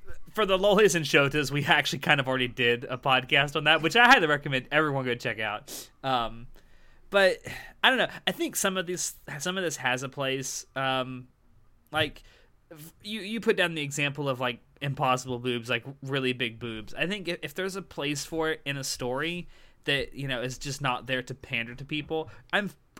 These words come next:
I'm fine with it. Like, for the impossible boobs thing, if you had a character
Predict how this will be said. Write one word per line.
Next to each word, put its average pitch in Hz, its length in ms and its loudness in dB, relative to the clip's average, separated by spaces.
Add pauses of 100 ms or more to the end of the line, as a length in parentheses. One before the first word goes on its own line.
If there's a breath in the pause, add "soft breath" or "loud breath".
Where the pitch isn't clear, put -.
I'm 165 80 -6
fine 117 320 -4
with 110 140 -8
it. 110 120 -4
Like, 143 240 -2
for 185 160 -4
the 175 120 -2
impossible 143 520 0
boobs 123 360 -6
thing, 131 200 -6
if 127 140 -12
you 160 80 -6
had 160 100 0
a 143 40 -6
character 127 600 -2